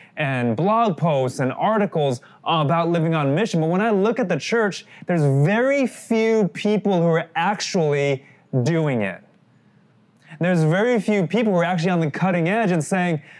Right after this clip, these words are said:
"I'm gonna stand on the edge of this precipice and I'm gonna walk forward, not knowing what's gonna happen. I'm gonna have to walk by faith, not by sight." That's what living on mission is. Guys, mission is not comfortable.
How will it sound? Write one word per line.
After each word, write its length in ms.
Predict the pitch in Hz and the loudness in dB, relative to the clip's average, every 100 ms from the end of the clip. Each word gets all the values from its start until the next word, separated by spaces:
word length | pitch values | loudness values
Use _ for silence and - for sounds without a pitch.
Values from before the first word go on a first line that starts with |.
| - - | -12 -2
"I'm 120 | 175 | 0
gonna 160 | 214 175 | 0 -2
stand 560 | - - 160 175 214 | -6 -4 0 0 0
on 80 | 226 | 0
the 140 | - | -2
edge 140 | 165 170 | -2 0
of 60 | |
this 160 | 165 143 - | 0 -4 -10
precipice 920 | - 180 - 160 131 107 110 - - _ - - | -4 -2 -2 -2 0 0 0 -6 -12 _ -20 -8
and 100 | 135 | -4
I'm 240 | 143 180 180 | 0 0 2
gonna 400 | 165 131 110 - _ - | 0 0 -4 -10 _ -6
walk 420 | 120 127 123 - | -2 0 -2 -6
forward, 640 | - 131 120 107 98 90 - - | -6 -2 0 2 0 -2 -8 -4
not 340 | 143 170 190 | 0 0 0
knowing 460 | 175 160 185 180 151 | 0 2 2 2 0
what's 160 | 135 | -2
gonna 180 | - 127 | -2 -2
happen. 280 | 131 123 123 | -2 -4 -2
I'm 140 | 143 | 0
gonna 140 | 185 175 | 0 0
have 200 | 170 160 | -2 0
to 160 | 160 - - - | -4 -4 -10 -2
walk 420 | 139 170 190 - | 0 2 0 -2
by 160 | 175 | -2
faith, 580 | 156 - 185 165 139 - _ - | -2 -4 -2 0 -2 -6 _ -4
not 320 | 143 151 147 | -2 0 -2
by 140 | 139 120 | -2 -4
sight." 440 | - 160 131 113 | -4 -2 -2 -2
That's 300 | 143 151 147 | -2 -2 -2
what 100 | 160 | -2
living 280 | 139 131 123 | 0 0 0
on 220 | 117 117 | 0 0
mission 320 | 117 - 110 | -2 -4 -2
is. 480 | 98 92 98 - - _ _ _ - | -2 -4 -10 -16 -18 _ _ _ -6
Guys, 160 | 165 143 | -2 0
mission 400 | 151 202 254 220 | 0 0 0 0
is 160 | 165 | 2
not 380 | 143 170 175 147 | 0 0 -2 -4
comfortable. 640 | 131 170 - 123 104 69 | -2 -2 -2 -6 -6 -8